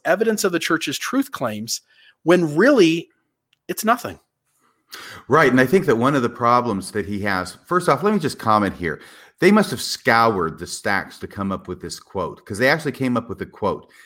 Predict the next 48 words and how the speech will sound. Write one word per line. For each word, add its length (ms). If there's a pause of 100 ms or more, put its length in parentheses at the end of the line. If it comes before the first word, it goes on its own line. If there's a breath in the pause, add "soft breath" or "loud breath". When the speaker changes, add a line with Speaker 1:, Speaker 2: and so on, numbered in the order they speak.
(280 soft breath)
Speaker 2:
Uh, 260
and 140
it's 200
footnoted 560
as 300
number 640
six. 640
This 180
is 100
from 140
nineteen 380
seventy-eight. 580
It's 160
Walter 300
Martin's 420
Maze 240
of 80
Mormonism. 640 (600)
Oh, 120
you 120
got 120
it 40
right 180
there. 300
I 100
looked 200
it 80
up 100
and 100
found 200
it 40
was 120
nineteen 300
seventy-eight. 540 (340 soft breath)
So 120
page 280
three 160
twenty-seven. 440 (280 soft breath)
But 80
they 100
get 160
this 160
one 220
little 180
quote 280
out 140
of 100
a, 160